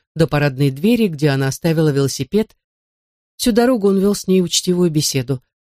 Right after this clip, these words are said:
Это помогало ему забыть о том, что он наделал.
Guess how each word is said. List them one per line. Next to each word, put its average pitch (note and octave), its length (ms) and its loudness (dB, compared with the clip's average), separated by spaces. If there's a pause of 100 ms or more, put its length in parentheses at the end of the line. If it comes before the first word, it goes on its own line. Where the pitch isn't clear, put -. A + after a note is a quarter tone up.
(480)
Это D#3 200 -4
помогало D3+ 460 0
ему E3+ 180 2
забыть F3 340 0
о D#3+ 80 -4
том, E3 180 -2
что D#3 200 -4
он D#3 120 2
наделал. C3+ 520 -2